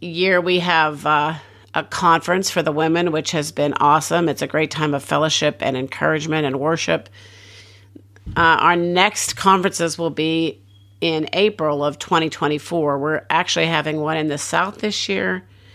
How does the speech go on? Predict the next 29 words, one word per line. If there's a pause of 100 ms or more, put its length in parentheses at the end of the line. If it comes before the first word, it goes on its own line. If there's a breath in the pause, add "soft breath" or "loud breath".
(520 loud breath)
at
Pearl
River,
Louisiana,
from
April
eighteenth (120)
through
the
twentieth.
So
you
can
mark
your
calendars
for
that.
And
in
the
North, (680 loud breath)
in
Crown
Point,
Indiana,
from
April
twenty-fifth